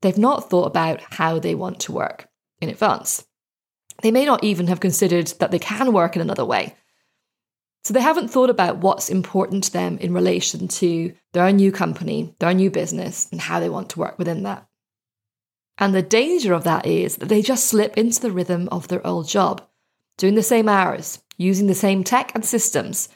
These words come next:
basically transplanting the office that they used to have to their home office. Let me tell you something radical. You don't need to start at eight in the morning or nine in the morning.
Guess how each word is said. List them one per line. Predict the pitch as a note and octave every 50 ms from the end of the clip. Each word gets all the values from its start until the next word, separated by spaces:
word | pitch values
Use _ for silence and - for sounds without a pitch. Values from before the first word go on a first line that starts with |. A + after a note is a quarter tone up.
| _ _ _ _ _ _ -
basically | A#3+ C#4+ D#4 D4+ - - - G#3 F3+
transplanting | F3+ - - A3+ A#3+ - - - A#3 A3 G#3+ G#3 G#3+
the | F#3+ - A2+
office | E3+ E3 - F#3+ - -
that | -
they | G3 F#3
used | E3+ G3 A3+ A3 -
to | - D#3+
have | E3+ F3 F3 E3+ E3 E3+ E3 - - _ _ _ _ -
to | - -
their | - E3+ E3
home | D3 F3 E3 E3+ E3
office. | - E3 - - - - - - - - _ _ _ _ _ _ _ _ - - _ _ _ _ _ _ - -
Let | A3+ A#3 -
me | B3
tell | A#3 - G#3+ F#3
you | F#3 F#3+
something | F#3 - F3 - F#3+ F#3
radical. | F3+ F3+ F3+ F3+ - - F3 E3+ - _ _ _ _ _ _ _ _ _ _ _ _ -
You | - C4+
don't | C4 C4+ B3+ B3+ -
need | A#3 A#3 A3
to | -
start | - - G#3 G3 F#3 - - - - _ _ _ _ _ -
at | - F3
eight | F#3 F3+ F3+
in | F3
the | F3 F3
morning | F3+ F3+ F#3 F3+ F3 F3 F3 F3 F#3+ -
or | F#3 F#3
nine | F3+ F3+ F3+ F3+
in | F3+
the | F3+
morning. | F#3 F#3 F#3 F3+ D#3 D3 -